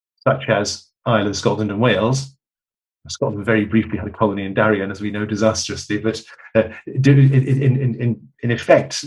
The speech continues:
neither Scotland nor Wales ever had a kind of Irish or Scottish or Welsh empire over whom they were told they were better. Because what happens when you have those situations is that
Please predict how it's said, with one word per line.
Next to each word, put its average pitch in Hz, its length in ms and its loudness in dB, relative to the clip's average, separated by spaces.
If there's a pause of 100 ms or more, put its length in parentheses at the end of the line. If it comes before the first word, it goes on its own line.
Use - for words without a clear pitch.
neither 117 420 0
Scotland 120 380 2
nor 113 240 6
Wales 110 200 4
ever 117 200 0
had 113 160 0
a 110 40 -2
kind 110 140 -6
of 107 140 -4
Irish 110 260 -4
or 110 60 -4
Scottish 104 260 -6
or 104 80 -2
Welsh 107 260 2
empire 92 520 -8 (560)
over 131 240 10
whom 127 260 8
they 120 140 6
were 120 100 6
told 135 300 6
they 147 100 8
were 151 80 8
better. 160 420 0 (960)
Because 113 200 -6
what 143 160 2
happens 147 280 0
when 113 100 0
you 107 60 0
have 110 160 0
those 110 160 -2
situations 110 520 -2
is 113 100 -2
that - 140 -2